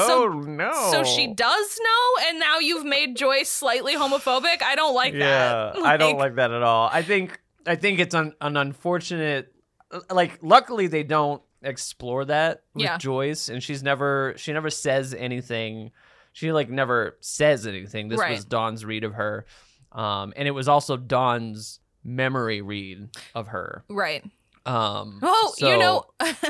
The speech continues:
Speaker 1: I just really fucking can't talk about it 'cause everything's a spoiler.
Speaker 2: <laughs>
Speaker 1: <laughs>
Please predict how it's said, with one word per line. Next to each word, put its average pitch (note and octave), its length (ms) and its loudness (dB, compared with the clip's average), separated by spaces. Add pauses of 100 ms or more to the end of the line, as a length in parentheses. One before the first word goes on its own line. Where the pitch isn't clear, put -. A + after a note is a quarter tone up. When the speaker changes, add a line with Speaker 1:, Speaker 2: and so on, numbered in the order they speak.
(800)
Speaker 1:
I C#4 220 -4
just C4+ 200 -6
really C#4 280 0
fucking B3+ 380 -4
can't A#3 220 -2
talk D4 240 -2
about F#3+ 200 0
it G3 120 0
'cause E3+ 140 -4
everything's A3 460 -2
a A3+ 60 -12
spoiler. B3+ 600 0
Speaker 2:
<laughs> - 60 -20 (180)
Speaker 1:
<laughs> - 20 -20